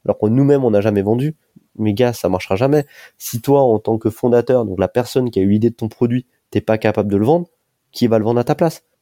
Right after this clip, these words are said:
Qui va le vendre à ta place ? C'est pas possible. C'est toi qui crois le plus. Tu vois, c'est plutôt l'enjeu, c'est de dire, au moment, le fondateur, lui, il arrive à vendre,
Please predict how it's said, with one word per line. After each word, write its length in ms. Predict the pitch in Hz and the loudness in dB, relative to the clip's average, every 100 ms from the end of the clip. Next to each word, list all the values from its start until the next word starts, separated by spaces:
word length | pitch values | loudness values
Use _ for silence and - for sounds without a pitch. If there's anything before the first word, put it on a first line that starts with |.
| _ | _
Qui 160 | - 113 | -4 0
va 100 | 110 | 2
le 60 | |
vendre 160 | 110 117 | 2 0
à 160 | 117 123 | 0 0
ta 100 | 143 | 0
place ? 260 | 160 - 190 | -4 -4 -16
C'est 180 | - - | -14 -6
pas 140 | - 110 | -2 -2
possible. 340 | 147 - 143 _ _ - | -2 -4 -6 _ _ -8
C'est 140 | - | -6
toi 160 | - 123 | -2 -2
qui 140 | 104 | -2
crois 160 | - 120 | -2 -2
le 60 | |
plus. 320 | - 170 - _ _ _ | -2 -4 -4 _ _ _
Tu 120 | - 120 | -2 0
vois, 140 | 120 - _ | 0 -6 _
c'est 140 | - | -8
plutôt 180 | 110 113 | -2 0
l'enjeu, 240 | 110 113 160 | 2 0 -2
c'est 140 | 110 | -4
de 40 | |
dire, 120 | 110 110 | 0 0
au 60 | |
moment, 120 | 123 | 2
le 80 | 120 | 0
fondateur, 460 | 107 113 110 120 107 | 0 0 0 2 0
lui, 160 | 110 | 0
il 100 | 131 | 0
arrive 220 | 101 101 95 | 0 2 2
à 40 | |
vendre, 220 | 120 170 | 2 0